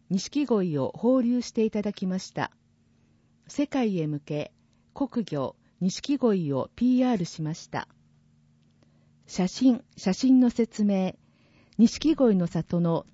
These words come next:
庭園の池で、黄色の法被を着た外交団の男の人が、放流を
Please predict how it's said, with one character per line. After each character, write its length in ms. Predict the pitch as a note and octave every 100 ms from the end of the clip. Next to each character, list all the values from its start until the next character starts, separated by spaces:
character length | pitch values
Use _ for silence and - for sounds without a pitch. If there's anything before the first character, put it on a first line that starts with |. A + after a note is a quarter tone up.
| -
庭 120 | C4+
園 400 | C4+ C4 C4 A#3+
の 120 | A#3+
池 280 | A3+ - A3
で、 260 | D3+ C3+ - _ _ _ _ -
黄 220 | C4+ C4
色 180 | C4+ C4
の 120 | B3+
法 180 | B3 - -
被 160 | A#3
を 80 | A#3+
着 120 | -
た 320 | - G#3 G3+ -
外 260 | F3 A#3+ B3+
交 240 | - C4+ F#3
団 220 | E3+ E3
の 100 | C#3+
男 340 | D3 F#3+ A3
の 100 | G#3
人 240 | G3+ - E3+
が、 240 | D3 - _ _ _ _ _ _ -
放 260 | C4+ C#4+
流 260 | B3+ C4+ C4
を 280 | B3+ B3+